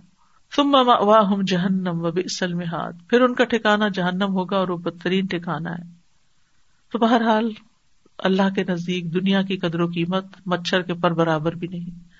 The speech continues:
اگر ہوتی تو اس میں سے کافر کو پانی کا گھونٹ بھی نہ دیا جاتا۔ یہ سنن ترمذی کی روایت ہے۔ اور دوسری طرف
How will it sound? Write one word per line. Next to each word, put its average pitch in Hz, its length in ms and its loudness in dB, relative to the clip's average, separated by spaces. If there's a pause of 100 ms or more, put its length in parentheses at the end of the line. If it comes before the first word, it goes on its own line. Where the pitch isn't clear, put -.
(260)
اگر 175 180 0
ہوتی 185 400 0
تو 202 240 -4 (540)
اس 190 180 -4
میں 180 80 -2
سے 180 140 -2
کافر 170 340 0
کو 180 160 -6
پانی 170 320 -4
کا 175 120 -4
گھونٹ 175 340 0
بھی 170 100 0
نہ 165 100 -4
دیا 156 320 -6
جاتا۔ 170 320 -12 (420)
یہ 170 100 -10
سنن 170 380 -4
ترمذی 165 380 -6
کی 170 120 -4
روایت 156 320 -4
ہے۔ - 140 -20 (680)
اور 185 120 2
دوسری 202 320 2
طرف 202 260 2